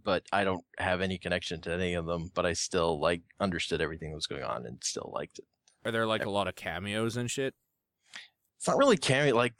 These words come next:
Speaker 1: characters are, like, part of the, like, uh, Athena, who was,
Speaker 2: Yeah.
Speaker 1: I think, a playable character in
Speaker 2: Pre-sequel.
Speaker 1: uh, in pre-sequel,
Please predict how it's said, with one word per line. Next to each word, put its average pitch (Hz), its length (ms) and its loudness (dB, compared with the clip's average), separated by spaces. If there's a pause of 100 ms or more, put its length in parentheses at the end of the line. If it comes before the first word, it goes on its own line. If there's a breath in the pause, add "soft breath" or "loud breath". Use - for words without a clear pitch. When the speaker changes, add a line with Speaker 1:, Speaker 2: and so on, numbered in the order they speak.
(160)
Speaker 1:
characters 185 640 4
are, 156 100 0
like, 139 280 4 (320)
part 117 260 4
of 123 140 -6
the, 117 100 -6 (260)
like, 127 240 4
uh, 127 360 6 (120)
Athena, 120 680 -4 (340)
who 98 100 -10
was, 95 420 -6
Speaker 2:
Yeah. 120 240 4
Speaker 1:
I - 100 -16
think, 107 160 -10 (140)
a - 80 -6
playable 120 340 2
character 117 500 2
in 113 500 -4 (440)
Speaker 2:
Pre-sequel. 107 600 4
Speaker 1:
uh, - 40 -8 (300)
in 117 100 -8
pre-sequel, 98 680 2